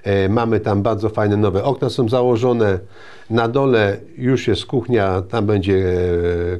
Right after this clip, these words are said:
K G W z Zachojnia. Na górze robimy, e, są porobione nowe łazienki. E, tam, e, jeśli tylko będzie zainteresowanie,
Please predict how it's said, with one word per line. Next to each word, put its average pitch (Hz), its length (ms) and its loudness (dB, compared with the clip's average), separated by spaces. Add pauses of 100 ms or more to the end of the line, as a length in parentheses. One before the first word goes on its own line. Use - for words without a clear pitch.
K 123 160 0
G 101 180 0
W 98 320 -2 (120)
z 87 280 -2
Zachojnia. 127 500 0
Na 117 160 2
górze 113 300 0
robimy, 104 460 0 (420)
e, 95 240 2
są 117 220 0
porobione 107 420 0
nowe 131 340 2
łazienki. 143 640 0 (720)
E, 117 220 2
tam, 127 280 0
e, 117 40 4 (280)
jeśli 120 300 0
tylko 127 260 -2
będzie 107 380 0
zainteresowanie, 104 1120 0